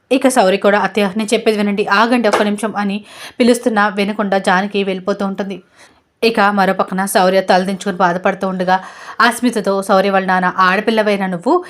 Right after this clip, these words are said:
ఇలాంటి పని చేసి నువ్వు ఏం సాధిద్దాం అనుకుంటున్నావు?" అని అడగడంతో అస్మిత, "మీ అబ్బాయి మరి ఇలా ప-, ఇలా రామలక్ష్మిని పెళ్లి చేసుకుంటే ఏం చేయను, నన్ను పట్టించుకోవాలనే తప్పక ఈ పని చేశాను అంకుల్" అంటే, ఇక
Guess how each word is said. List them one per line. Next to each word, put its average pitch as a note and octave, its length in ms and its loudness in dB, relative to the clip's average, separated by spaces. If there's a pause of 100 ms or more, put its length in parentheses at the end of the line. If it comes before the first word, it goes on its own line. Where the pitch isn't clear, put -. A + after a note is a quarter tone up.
(160)
ఇలాంటి A#3 260 2
పని A#3 240 0 (280)
చేసి A3+ 220 2
నువ్వు G#3+ 220 -4
ఏం G#3 160 -2
సాధిద్దాం G#3+ 380 2
అనుకుంటున్నావు?" G3+ 580 -2
అని G3 260 -2
అడగడంతో F#3+ 500 -2
అస్మిత, F#3 400 -4 (520)
"మీ B3+ 120 6
అబ్బాయి G#3+ 340 0
మరి G#3 340 -2 (880)
ఇలా A#3+ 120 6
ప-, A3 360 -2
ఇలా A3+ 340 4
రామలక్ష్మిని A3 460 0
పెళ్లి G#3 240 -2
చేసుకుంటే A3+ 480 0
ఏం G3+ 300 0
చేయను, A3+ 240 -2 (460)
నన్ను A3+ 240 2
పట్టించుకోవాలనే G#3 720 0 (360)
తప్పక A3 400 2
ఈ G3 80 -2
పని F#3+ 280 -2
చేశాను G3 220 -2
అంకుల్" F#3 280 -6 (500)
అంటే, G#3+ 420 2
ఇక G3+ 300 0